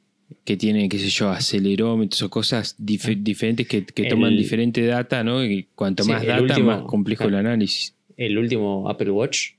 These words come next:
Speaker 2: tiene
Speaker 1: Mm.
Speaker 2: todo una, una, una no sé qué de sensores que detecta si te caíste al suelo y tenés, estás teniendo un infarto y te llaman a emergencias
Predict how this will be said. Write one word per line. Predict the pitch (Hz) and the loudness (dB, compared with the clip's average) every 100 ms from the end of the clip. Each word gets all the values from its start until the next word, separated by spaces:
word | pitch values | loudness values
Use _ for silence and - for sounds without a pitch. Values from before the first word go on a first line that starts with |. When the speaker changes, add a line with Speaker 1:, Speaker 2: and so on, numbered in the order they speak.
| _ _ _ _ | _ _ _ _
Speaker 2:
tiene | - 98 98 95 95 95 - | -4 0 0 0 -2 -6 -8
Speaker 1:
Mm. | - 127 - _ _ _ _ _ - | -10 -14 -20 _ _ _ _ _ -8
Speaker 2:
todo | 117 107 104 | -4 -2 -2
una, | 98 98 | -2 -4
una, | 92 92 | -6 -8
una | 92 95 - _ - | -10 -12 -16 _ -10
no | 92 | -8
sé | - | -6
qué | 95 107 | -2 -2
de | 98 | 0
sensores | 101 92 117 113 143 151 - | -2 0 0 0 0 -2 -8
que | - 107 95 92 95 - - _ _ - _ - | -4 -2 0 -2 -4 -8 -16 _ _ -20 _ -8
detecta | 104 92 107 - 104 | -6 -4 -4 -2 -4
si | - 101 | -2 -4
te | - 95 | -6 -8
caíste | - 95 95 | -4 -4 -4
al | 101 | -4
suelo | - 107 104 | -2 0 0
y | |
tenés, | 98 95 - | -2 -6 -8
estás | _ 101 - | _ -12 -6
teniendo | 98 95 | -4 -2
un | 95 | -4
infarto | 98 117 110 92 | -2 -2 -2 -4
y | |
te | 92 | -4
llaman | - 101 95 | -4 -4 -4
a | 95 98 95 | -6 -6 -6
emergencias | 95 98 110 98 101 - | -6 -4 -4 -4 -6 -12